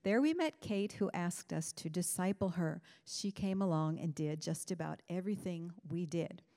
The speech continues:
She often brought along some of her many siblings.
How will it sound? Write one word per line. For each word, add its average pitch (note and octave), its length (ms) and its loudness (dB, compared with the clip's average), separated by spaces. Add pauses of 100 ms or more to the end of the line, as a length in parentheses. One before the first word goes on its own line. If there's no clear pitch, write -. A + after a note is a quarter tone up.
(240)
She - 180 0
often F3+ 300 2
brought E3+ 220 4
along D#3+ 320 0
some D#3+ 260 -2
of E3+ 120 -2
her E3 220 0
many E3 420 0
siblings. C4 720 2